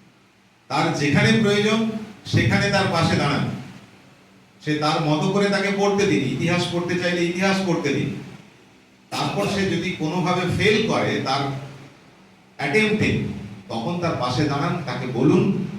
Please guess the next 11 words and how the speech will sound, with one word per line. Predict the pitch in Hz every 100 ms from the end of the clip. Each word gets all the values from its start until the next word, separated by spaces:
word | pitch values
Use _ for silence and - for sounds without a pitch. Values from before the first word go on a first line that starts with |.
| - -
"কি | 147
আছে, | 147 120
এবার | 113 135
হয়নি, | 135 131 151 165 113
নেক্সট | 113 -
টাইম | 101 98 98
হবে, | 101 - - -
চল, | 131 131
আমি | - 120
পাশে | 98 - -
আছি।" | - -